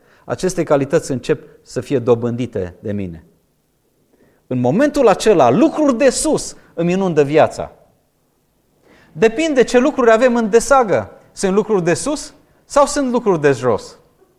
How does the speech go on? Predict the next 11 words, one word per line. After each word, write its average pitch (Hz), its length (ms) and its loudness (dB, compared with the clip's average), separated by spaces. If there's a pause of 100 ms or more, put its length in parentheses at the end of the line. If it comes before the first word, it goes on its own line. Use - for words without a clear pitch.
(500)
Pentru 175 240 -4
că 175 140 2
moartea 240 420 4
vine 220 220 0
doar 214 240 4
să - 200 0
clarifice 226 840 0 (1080)
o 143 120 -4
stare 131 340 2
de 139 120 -2
fapt. - 520 -2